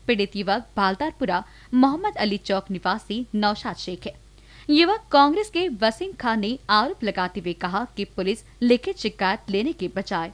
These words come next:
उपचार के लिए पैसे देकर मामले को दबा रही है। प्राप्त जानकारी के अनुसार लॉकडाउन में आर्थिक तंगी के चलते नौशाद बेघर हो गया,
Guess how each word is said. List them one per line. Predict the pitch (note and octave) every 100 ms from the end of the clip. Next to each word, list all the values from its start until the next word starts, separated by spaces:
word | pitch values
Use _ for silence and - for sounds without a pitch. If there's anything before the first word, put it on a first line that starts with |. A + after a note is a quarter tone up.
| - -
उपचार | G#3+ - G#3 C#4+
के | D#4+
लिए | A3+ B3 -
पैसे | G#3 G#3 D4
देकर | - F3 - F#3 - - -
मामले | A#3+ A#3+ C4+
को | F4+ F#3
दबा | F#3 F3+ E3+
रही | E3+
है। | - - - - -
प्राप्त | G#3 - F#3
जानकारी | - F3+ F#3+ C4 E4
के | D4
अनुसार | G3 A3 B3+ G#3 F3 - - -
लॉकडाउन | B3+ B3+ B3+ E4 F#4+
में | C#4+ C4+ C#4+ -
आर्थिक | A3+ B3+ G4 -
तंगी | G#3+ F#3 F#3
के | F#3
चलते | F#3 F3+ G#3 F3 E3+ - -
नौशाद | A3+ G#3 - F#3+ G3
बेघर | - F#3 D#4
हो | A#3 F3+
गया, | -